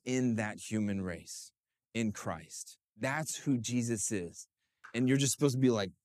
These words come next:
"Pff, what are you talking about?" Yes, Christ comes and he joins in this human, human race, and he becomes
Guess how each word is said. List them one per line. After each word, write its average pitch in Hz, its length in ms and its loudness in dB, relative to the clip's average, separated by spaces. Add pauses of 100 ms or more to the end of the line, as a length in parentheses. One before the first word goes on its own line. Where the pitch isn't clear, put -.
(360)
"Pff, - 420 -6
what 135 160 -4
are - 20 -2
you 147 80 -2
talking 101 360 -8
about?" 80 260 -14 (480)
Yes, - 500 0 (440)
Christ 156 340 4
comes 156 340 4
and 139 140 6
he 143 220 6
joins 147 520 4
in 143 200 6
this 139 200 4
human, 123 300 6 (140)
human 123 200 4
race, 117 280 4 (200)
and 123 120 4
he 143 180 6
becomes 139 580 4